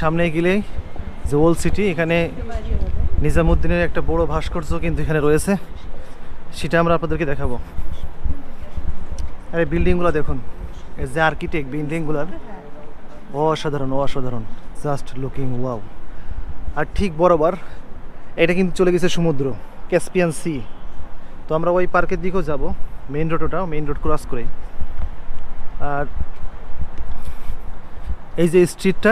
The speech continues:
এটা সোজা চলে গিয়েছে, মানে, এটাই মূলত কিন্তু ওল্ড সিটি।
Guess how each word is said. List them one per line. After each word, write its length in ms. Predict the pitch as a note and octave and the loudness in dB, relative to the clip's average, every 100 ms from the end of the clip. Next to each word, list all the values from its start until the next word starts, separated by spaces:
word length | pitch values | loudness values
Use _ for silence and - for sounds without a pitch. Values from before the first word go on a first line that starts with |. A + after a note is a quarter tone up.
| A3+ | 4
এটা 120 | F3+ E3 | 2 0
সোজা 160 | D#3 D#3+ D#3+ | 2 2 2
চলে 140 | D#3 D3 | 0 0
গিয়েছে, 280 | D3 - G3 - - - - - - - - - | 2 2 2 0 -2 -2 -2 -2 -2 0 0 2
মানে, 120 | D3+ E3 | 0 2
এটাই 160 | G3+ G3 | 4 4
মূলত 180 | F#3+ F3+ F3+ | 2 2 0
কিন্তু 200 | E3+ F#3+ D#3+ | 0 2 2
ওল্ড 140 | D#3+ | 2
সিটি। 220 | - C3 | 0 -4